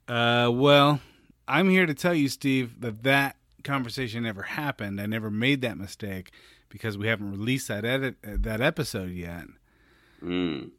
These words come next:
Speaker 1: And I can go back and edit it out.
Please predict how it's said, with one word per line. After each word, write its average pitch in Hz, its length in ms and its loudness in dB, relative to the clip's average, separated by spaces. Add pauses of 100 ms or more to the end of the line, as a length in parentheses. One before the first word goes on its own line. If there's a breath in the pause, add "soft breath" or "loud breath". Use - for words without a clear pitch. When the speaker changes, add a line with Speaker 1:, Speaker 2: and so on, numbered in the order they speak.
Speaker 1:
And 113 480 0
I 131 160 2
can 127 160 -4
go 117 160 0
back 110 340 -2
and 98 160 -6 (120)
edit 135 400 0
it 113 240 -10
out. 98 480 -12